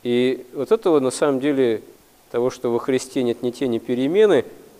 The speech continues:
и никто, если мы считаем себя верующими людьми, не может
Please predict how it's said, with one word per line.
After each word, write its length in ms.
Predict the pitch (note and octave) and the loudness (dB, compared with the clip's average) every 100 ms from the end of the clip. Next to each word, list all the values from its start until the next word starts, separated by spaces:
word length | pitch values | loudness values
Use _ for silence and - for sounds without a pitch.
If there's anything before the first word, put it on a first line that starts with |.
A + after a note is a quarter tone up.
| - - _ _ - | -20 -20 _ _ -8
и 40 | |
никто, 680 | A#2+ A#2+ - D#3 D3+ C3 G#2+ - - - - _ - D3 | -4 -4 -2 2 4 4 2 -8 -20 -20 -20 _ -20 -12
если 260 | B2+ - | -12 -6
мы 140 | A#2 A#2 | -4 -4
считаем 400 | - - B2 G#2+ | -4 2 2 2
себя 200 | - A#2+ | -2 -2
верующими 520 | B2+ A#2 A2 A#2+ A#2 | 0 -2 -4 -6 -6
людьми, 360 | B2+ C#3 F#3 | -4 -4 -2
не 100 | E3 | 0
может 300 | A#2 C3 C#3+ | 0 0 -2